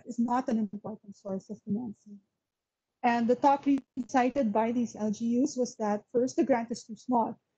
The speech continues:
And this would happen when, as I mentioned earlier, if you have a fixed cap and you have an increasing number of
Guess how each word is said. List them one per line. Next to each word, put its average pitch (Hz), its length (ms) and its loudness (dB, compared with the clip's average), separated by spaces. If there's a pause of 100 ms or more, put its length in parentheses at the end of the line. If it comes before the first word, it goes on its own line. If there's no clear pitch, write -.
(240)
And 269 140 4
this 330 160 2
would 392 140 4
happen 247 420 2
when, 220 480 -2
as 247 160 -2
I 240 60 2
mentioned 214 440 -2
earlier, 214 540 0
if 214 120 -12
you 226 120 -4
have 220 240 2 (480)
a 214 60 -18 (100)
fixed - 320 -2
cap 214 320 -2 (440)
and 233 220 2
you 233 120 2
have 214 280 2
an 233 120 2
increasing 277 600 2
number 233 460 2
of 208 320 2